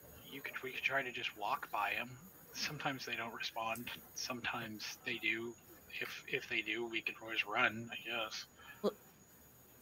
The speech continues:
Speaker 2: not a question, but if there are rows and rows of these machines, can we not duck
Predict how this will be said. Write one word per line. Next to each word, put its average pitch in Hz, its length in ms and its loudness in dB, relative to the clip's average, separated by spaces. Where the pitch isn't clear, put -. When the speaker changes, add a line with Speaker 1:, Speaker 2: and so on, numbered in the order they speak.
Speaker 2:
not 202 160 12
a 190 60 12
question, 175 500 8
but 170 180 12
if - 160 6
there 196 220 12
are 185 40 12
rows 190 280 12
and 190 100 10
rows 185 240 12
of 190 80 8
these 170 220 6
machines, 170 720 6
can 160 260 4
we 160 100 6
not 156 380 6
duck 151 200 8